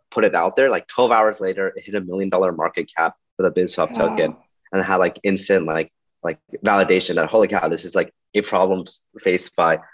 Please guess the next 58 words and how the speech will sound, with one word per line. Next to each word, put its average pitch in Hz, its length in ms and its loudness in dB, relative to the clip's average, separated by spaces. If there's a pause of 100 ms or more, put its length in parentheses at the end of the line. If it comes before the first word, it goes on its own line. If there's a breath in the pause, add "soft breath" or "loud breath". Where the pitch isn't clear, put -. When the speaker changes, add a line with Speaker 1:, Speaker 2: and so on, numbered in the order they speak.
(160 loud breath)
Speaker 1:
a, 104 100 2 (320)
a, 107 40 0
a 101 140 0
lot 98 180 4
of 92 80 0
people." 85 440 -2 (300 soft breath)
Um, 92 320 2
and 95 120 -4
yeah, 131 200 2
I've 90 280 -2
just, 98 200 -6
like, 92 140 -4
been 85 220 -4
building 101 240 0
that 90 160 -2
since. 107 300 -4
And, 85 240 -2
uh, 80 160 -4
recently, 98 600 0 (360)
you 113 80 0
know, 85 260 0
uh, 92 180 0
we 98 60 0
have, 104 180 0
like, 120 140 -2
the 117 60 2
exchange, 92 360 -4
like, 82 220 -4
fully 95 280 2
built 87 360 -4
out, 123 280 -2
and 85 120 -6
now, 92 360 0
um, 82 180 -10 (260 soft breath)
really 139 140 4
figuring 120 240 0
out, 98 140 0
like, 92 200 -4
where 120 180 4
we 131 80 -2
wanna 101 220 -4
take 80 260 -8
it 60 100 -8
in - 60 -20
terms 92 200 -10
of 90 140 -6
the 85 80 -8
social 92 340 -4
token 82 320 -6
side. 73 280 -8 (300 soft breath)
And 120 80 2
actually, 139 400 0 (460)
recently, 95 640 -2 (240 loud breath)
um, 82 360 -2
I 110 80 0
wanted 117 300 2
to 113 100 0
pivot, 101 400 0